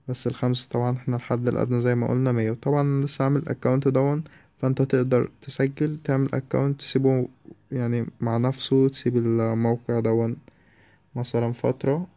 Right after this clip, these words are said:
أسبوع ولا حاجة، وتيجي تلاقي الأرباح نزلتك تسحبها كلها مرة واحدة، أو تقدر تسحب يوميا من الموقع دون، مفيش أي مشاكل. طبعًا الموقع ده في تاني يوم ليه،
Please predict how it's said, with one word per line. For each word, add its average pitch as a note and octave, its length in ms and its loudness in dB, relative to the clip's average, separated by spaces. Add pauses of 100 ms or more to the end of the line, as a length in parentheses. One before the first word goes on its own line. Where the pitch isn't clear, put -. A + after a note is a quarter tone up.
(720)
أسبوع B2 320 0
ولا A#2+ 220 2
حاجة، C3+ 380 0 (720)
وتيجي C#3+ 840 2
تلاقي - 500 -2
الأرباح A#2+ 1000 0
نزلتك C#3 460 2
تسحبها C3+ 440 0
كلها B2+ 260 2
مرة B2+ 240 4
واحدة، C3+ 280 0
أو C3 100 2
تقدر B2+ 300 2
تسحب B2+ 380 -2
يوميا B2 300 2
من B2+ 80 0
الموقع B2 360 -2
دون، C3 260 2 (480)
مفيش B2+ 640 -2
أي B2 180 -2
مشاكل. - 500 -4
طبعًا C3+ 240 2
الموقع C3 360 0
ده B2 120 0
في - 180 -12
تاني B2+ 260 0
يوم B2+ 220 2
ليه، C3+ 180 0